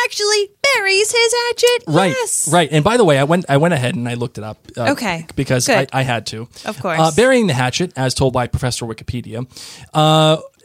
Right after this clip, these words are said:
Speaker 2: that is an American English idiom meaning to make peace. The phrase is an allusion to the figurative or literal practice of
Speaker 1: It's
Speaker 2: putting
Speaker 1: an
Speaker 2: away
Speaker 1: American
Speaker 2: the tomahawk.
Speaker 1: English?
Speaker 2: Uh, American English idiom.
Speaker 1: Huh.
Speaker 2: Uh, at the s-, uh, cessation of hostilities among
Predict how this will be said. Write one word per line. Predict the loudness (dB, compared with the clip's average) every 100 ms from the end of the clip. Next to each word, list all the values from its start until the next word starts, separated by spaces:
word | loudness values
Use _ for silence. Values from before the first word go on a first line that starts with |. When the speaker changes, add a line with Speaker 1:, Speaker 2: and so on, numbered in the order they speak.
| _
Speaker 2:
that | -2 0 0
is | 4 4 4
an |
American | 2 4 4 4 -2
English | 0 0 2 2 2
idiom | 0 0 -4 -6 -2
meaning | 0 0 -2
to | -2 -2
make | -2 -4 -10 -12
peace. | -8 -8 -10 -12 -12 -12 -18 -20 -6
The | -4
phrase | 0 2 4 2
is | 0
an | 0
allusion | -2 -4 -6 -6
to |
the | -8
figurative | -6 -4 -2 -2 -2
or | 0 -2
literal | 2 4 4 2
practice | -2 -4 -4 -4 -2
of | -4
Speaker 1:
It's | 0
Speaker 2:
putting | 2 4
Speaker 1:
an | 4
Speaker 2:
away | 4 4
Speaker 1:
American | 2 2 2
Speaker 2:
the | 2
tomahawk. | 0
Speaker 1:
English? | 0 2 2 0 -4 -8 -12 _ _ _ _
Speaker 2:
Uh, | -6 -6
American | -6 -6 -6 -8 -6
English | -2 0 0
idiom. | -4 -4 -6
Speaker 1:
Huh. | -6 -8 -10 -16 -20 -20 _ -2
Speaker 2:
Uh, | 2 2 2 0 -2
at | -4
the | -2
s-, | -4 -4
uh, | -2 -2
cessation | -2 -2 0 0 -2
of | -2
hostilities | -2 -2 2 2 2 -2 -6 -2
among | 0 0 0 -2 -6